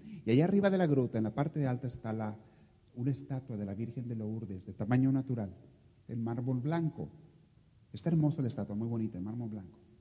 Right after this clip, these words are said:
Bueno, eh, eso es parte del seminario y les menciono esta gruta y les menciono este lugar porque iba a ser un lugar muy importante.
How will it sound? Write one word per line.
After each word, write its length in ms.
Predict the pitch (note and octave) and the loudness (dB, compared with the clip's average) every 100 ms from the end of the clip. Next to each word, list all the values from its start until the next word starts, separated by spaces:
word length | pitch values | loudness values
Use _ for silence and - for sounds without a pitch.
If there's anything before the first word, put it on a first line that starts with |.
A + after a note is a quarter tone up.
| _ _ - - _ A2+ | _ _ -20 -20 _ -8
Bueno, 200 | F2+ - - - - - - - - | -6 -8 -14 -14 -14 -12 -16 -20 -6
eh, 440 | A#2+ A#2+ A2+ A2 C3+ | 2 4 4 2 2
eso 180 | C#3+ | 2
es 80 | D3+ | 4
parte 300 | - C3+ - | 6 6 8
del 100 | C3+ | 6
seminario 460 | C3 B2+ B2+ B2 C3 | 8 6 8 8 8
y 20 | |
les 140 | B2 | 6
menciono 380 | A#2+ A2 C3 C3 | 4 6 6 6
esta 180 | B2+ B2+ | 4 4
gruta 380 | A#2 A#2+ - A#2+ | 4 2 4 4
y 60 | |
les 120 | A#2 G#2+ | 4 0
menciono 300 | G#2 A2+ A#2 | 0 -2 -2
este 160 | A#2+ | -4
lugar 300 | A2+ G#2+ G#2+ | -4 -2 -2
porque 240 | G#2+ - G#2+ | -6 -6 -6
iba 120 | G#2 | -6
a 40 | |
ser 140 | G#2+ G2 | -8 -10
un 60 | |
lugar 180 | G2 G2 | -10 -10
muy 140 | G#2+ | -10
importante. 520 | G#2 G2 - B2+ A#2 | -10 -12 -10 -8 -8